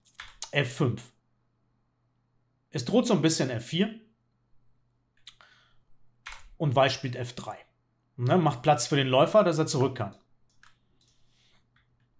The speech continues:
F vier, Läufer F zwei, G fünf. Schwarz attackiert am Königsflügel. Schiebt dort alle seine Bauern vor, während Weiß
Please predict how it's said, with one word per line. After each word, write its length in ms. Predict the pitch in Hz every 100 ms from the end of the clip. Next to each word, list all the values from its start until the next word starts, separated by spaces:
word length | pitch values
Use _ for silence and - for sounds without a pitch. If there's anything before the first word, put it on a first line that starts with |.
| _ _ - - - _ _ _ _ _ _ -
F 180 | 165 151
vier, 380 | - 156 196 - _ _ _ _ -
Läufer 360 | 127 131 139
F 100 | 151
zwei, 460 | - 160 147 214 - _ _ - - 135 117
G 160 | 127
fünf. 400 | 151 - 120 - _ _ _ _ _ _
Schwarz 420 | - - 135 180 -
attackiert 500 | 196 185 - 175 175
am 220 | 156 156
Königsflügel. 600 | 165 156 120 - 98 98 _ _ _ _ - - - -
Schiebt 400 | - - 170 208
dort 160 | 185 185
alle 180 | 170 185
seine 220 | 165 156
Bauern 260 | 151 151 127
vor, 540 | 143 170 247 - _ _ _ _ _ _ _ _ _ _ _ _ -
während 320 | 151 147 139
Weiß 420 | 123 123 180 -